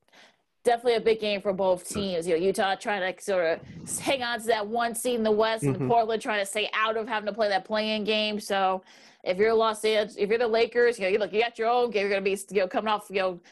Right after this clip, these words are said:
Speaker 1: second of a back-to-back
Speaker 2: Mm-hmm.
Speaker 1: against Houston. So don't take Houston lightly. Um, so it's gonna be a, it's definitely a big game for both, for all these teams, well, except for Houston, <laughs> of course. Um, it's gonna be a big, you know, game for all these teams. A lot of these teams have a lot to play for at this point of the season, since we're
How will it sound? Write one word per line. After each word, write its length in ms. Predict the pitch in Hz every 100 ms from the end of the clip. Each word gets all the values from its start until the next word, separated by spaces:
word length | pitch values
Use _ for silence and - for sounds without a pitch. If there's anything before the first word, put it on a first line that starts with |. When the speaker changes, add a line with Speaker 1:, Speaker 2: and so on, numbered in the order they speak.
| -
Speaker 1:
second 240 | 240 220
of 60 | 214
a 80 | 202
back-to-back 640 | 220 220 240 190 214 202
Speaker 2:
Mm-hmm. 120 | 151
Speaker 1:
against 240 | 143 143
Houston. 380 | - 269 - 208
So 180 | 196 190
don't 260 | 214 214 240
take 220 | 285 262
Houston 480 | 294 330 - 214 180
lightly. 540 | 175 139 175 165 185 - - _ _
Um, 480 | - 180 185 185 185
so 520 | 165 202 190 185 170 - _ - - - - _ _ -
it's 80 | -
gonna 120 | 240 220
be 60 |
a, 120 | 202 -
it's 140 | 202 -
definitely 300 | 285 370 330
a 40 |
big 280 | 208 302 220
game 180 | 277 262
for 120 | 220
both, 280 | 175 233 208
for 80 | 254
all 360 | 214 240 247
these 260 | 202 220 196
teams, 340 | - 240 196
well, 160 | 208 185
except 220 | - 185
for 80 | -
Houston, 480 | - 220 214 262 208
<laughs> 80 | 208
of 80 |
course. 380 | - 214 208 220 - - - -
Um, 200 | - 220
it's 80 | 214
gonna 120 | 294
be 60 | 277
a 60 | 220
big, 240 | 233 190 190 208
you 80 |
know, 100 | 202
game 240 | 196 208 190
for 100 | 202
all 140 | 202
these 140 | 190 190
teams. 220 | 190 175
A 60 |
lot 220 | 185 208 240
of 60 |
these 100 | 226
teams 200 | 226 214
have 120 | 202 185
a 40 |
lot 160 | 196 190
to 80 |
play 260 | 175 202 190
for 240 | 185 175
at 80 | 180
this 140 | 180 -
point 200 | 190 175
of 80 |
the 20 | 175
season, 120 | 160
since 140 | 170 160
we're 180 | 175